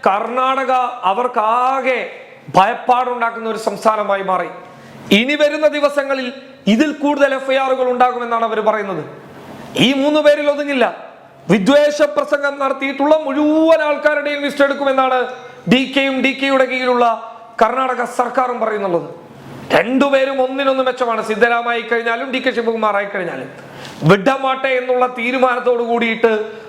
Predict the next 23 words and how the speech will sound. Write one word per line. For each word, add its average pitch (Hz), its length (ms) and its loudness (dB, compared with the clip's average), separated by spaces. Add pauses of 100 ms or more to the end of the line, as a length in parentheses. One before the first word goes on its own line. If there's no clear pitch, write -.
(200)
അവർ 226 160 2 (100)
മുന്നോട്ട് 247 400 0
പോകുമ്പോൾ 226 400 0 (400)
കർണാടകയിൽ 240 760 0
വിദ്വേഷം 226 640 2 (180)
അല്ലെങ്കിൽ 226 360 -2
വർഗീയത 233 500 0
പ്രചരിപ്പിക്കുന്ന 233 600 0
ആളുകളൊക്കെ 214 440 -2 (460)
ഇത്തിരി 220 220 2 (160)
ഭയപ്പെട്ടു 233 580 0
തുടങ്ങിയിട്ടുണ്ട്. 196 580 -4 (720)
ഇനി 202 200 2
അങ്ങോട്ട് 285 360 0 (120)
പൂരമാണ്. 277 520 0 (720)
ലോക്സഭാ 277 500 2 (180)
തെരഞ്ഞെടുപ്പ് 285 560 0
വരെ 277 200 2 (640)
അതിശക്തമായിട്ടുള്ള 285 1200 0
നടപടി 277 300 0
ഉണ്ടാകും. 247 260 0
കാരണം 254 280 -2
തെരഞ്ഞെടുപ്പ് 269 420 -2